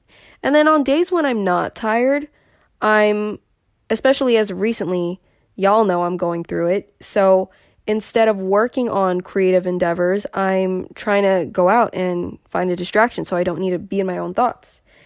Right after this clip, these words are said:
And it's just a lot of,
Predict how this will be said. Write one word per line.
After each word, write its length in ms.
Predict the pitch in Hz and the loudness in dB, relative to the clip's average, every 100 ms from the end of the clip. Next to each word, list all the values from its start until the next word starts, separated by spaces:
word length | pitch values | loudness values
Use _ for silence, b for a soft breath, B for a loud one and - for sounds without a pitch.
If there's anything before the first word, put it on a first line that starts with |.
| b b b _ - | b b b _ -4
And 680 | 208 202 196 185 185 185 - _ - | 0 2 2 0 -2 -6 -12 _ -8
it's 220 | 208 - | -8 -6
just 240 | 214 214 | -6 -4
a 80 | 214 | -2
lot 560 | 202 202 214 233 226 - - | 0 0 2 2 0 -6 -6
of, 840 | 202 196 185 185 180 180 185 - | -2 0 2 0 0 -2 -4 -14